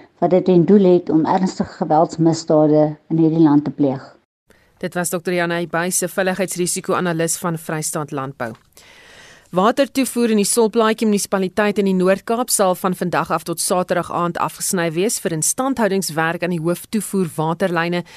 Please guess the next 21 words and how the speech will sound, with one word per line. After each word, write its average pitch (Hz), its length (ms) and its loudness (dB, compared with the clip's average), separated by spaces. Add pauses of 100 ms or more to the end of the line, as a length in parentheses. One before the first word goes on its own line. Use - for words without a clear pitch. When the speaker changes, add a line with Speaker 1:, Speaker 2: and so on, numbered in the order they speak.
(180)
Speaker 2:
Vir 180 120 -2
meer 180 140 2
hieroor 202 300 2
praat 208 260 0
ons 196 140 -4
nou 196 80 2
met 185 140 0
die 165 140 -4
D 180 40 2
A 180 180 2
raadslid 170 720 0
in 156 140 -2
die 165 100 -2
Solplaatjie 175 560 -2
munisipaliteit 170 600 -4
in 180 180 -4
Kimberley, 190 440 -2
Okkie - 260 -6
Fourie. 196 340 -2 (400)
Goeiemiddag, 220 320 2
Okkie. 269 300 0